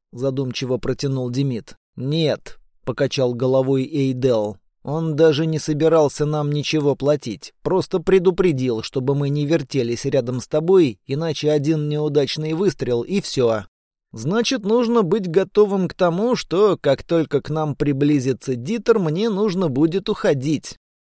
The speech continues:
«Он сильно удивится тому, что увидит», хохотнул Жадина.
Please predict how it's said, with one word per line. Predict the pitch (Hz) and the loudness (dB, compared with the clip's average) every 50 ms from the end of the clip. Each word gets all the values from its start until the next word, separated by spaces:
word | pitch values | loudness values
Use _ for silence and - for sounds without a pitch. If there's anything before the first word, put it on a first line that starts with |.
| _ _ _ _ | _ _ _ _
«Он | - 107 120 139 139 | -10 -8 -8 -6 -8
сильно | - - 190 196 202 202 208 208 214 | -6 -4 -2 0 0 0 2 2 2
удивится | 214 214 190 233 247 220 160 143 147 139 - 190 175 | 0 0 0 0 0 0 2 0 0 0 -2 -4 0
тому, | - 196 196 196 170 143 | 2 2 2 2 2 -2
что | 120 - - - 147 147 | -4 -4 -2 0 2 4
увидит», | 156 165 156 143 143 123 113 120 117 - - - _ _ | 4 4 4 2 -2 -2 -4 -6 -6 -8 -12 -18 _ _
хохотнул | - - 135 - - 131 - - 139 127 131 117 | -8 -8 -6 -4 -4 -6 -4 -4 -4 -4 -4 -2
Жадина. | 107 147 139 127 120 120 120 117 110 - | 0 0 0 0 -2 -4 -6 -6 -8 -8